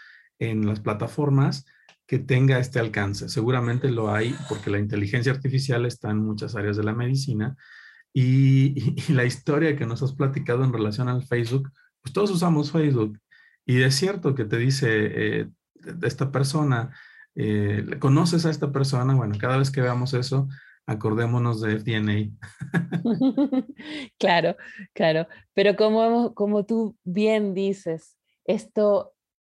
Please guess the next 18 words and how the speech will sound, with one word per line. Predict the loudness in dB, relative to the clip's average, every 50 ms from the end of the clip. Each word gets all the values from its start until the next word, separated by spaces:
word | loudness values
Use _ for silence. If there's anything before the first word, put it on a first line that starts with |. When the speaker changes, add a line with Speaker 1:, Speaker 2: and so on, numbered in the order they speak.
| _ -2
Speaker 2:
ha-, | 0 0 0 0 -2 0
hay, | 2 2 2 2 0 -2
es, | -4 -4 -4 -12 -20 -16 _
¿por | -6 -6 -6 -6
qué | -4 -2 0 0
no | 2 0
está | -2 -4 -2 -2 0
en | 0 0
las | -2 -2 -4
manos | -2 -2 0 0 0 -2 -2 -2
de | -2 -2
los | -2 -2 -4 -6 _ _
padres | -2 0 2 2 2 0 0 -4 -6 -8 -6
de | -6 -4
niños? | -2 0 0 0 0 0 -2 -4 -6 _
Porque | -6 -6 -6 -2 -2 0
ellos | 0 0 -2 -2
serían | -2 -4 -2 0 0 0 0 -2 -4 -6